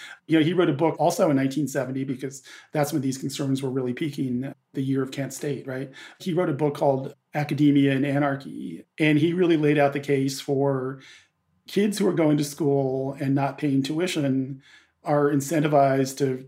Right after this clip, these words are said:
be revolutionaries, basically. And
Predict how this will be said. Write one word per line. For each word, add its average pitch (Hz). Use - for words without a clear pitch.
be 143
revolutionaries, 139
basically. -
And 151